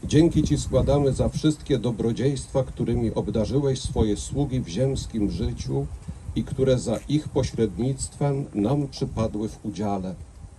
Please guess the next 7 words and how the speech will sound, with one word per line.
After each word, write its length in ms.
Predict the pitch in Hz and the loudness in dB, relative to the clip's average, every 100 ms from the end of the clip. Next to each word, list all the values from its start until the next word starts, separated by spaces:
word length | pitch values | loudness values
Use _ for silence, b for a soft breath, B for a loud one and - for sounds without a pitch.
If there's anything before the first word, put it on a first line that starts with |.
| - - - B B B B B | -20 -18 -16 B B B B B
Boże, 300 | 156 135 147 | 2 4 6
wysłuchaj 520 | 131 131 156 - 104 | 2 0 0 2 2
miłosiernie 640 | 101 101 104 - 127 131 117 | 4 2 0 0 0 0 0
nasze 300 | 110 113 107 | -2 -2 -4
prośby 680 | - 104 101 98 92 95 101 - - - B B B - | 2 2 2 0 -4 -4 -4 -10 -16 -16 B B B -2
i 80 | 110 | -2
spraw, 460 | - - 135 156 | -2 0 2 2